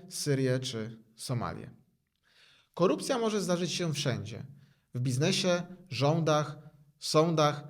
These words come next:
czy w różnych sektorach gospodarki. Osoba, która może dopuścić się przestępstw korupcyjnych,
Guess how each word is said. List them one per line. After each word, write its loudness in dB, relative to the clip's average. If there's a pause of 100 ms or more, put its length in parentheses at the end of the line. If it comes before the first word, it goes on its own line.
(320)
czy 0
w -6
różnych 0
sektorach 2
gospodarki. -2 (960)
Osoba, 2 (240)
która 2
może 2
dopuścić 0
się -2
przestępstw -4
korupcyjnych, 0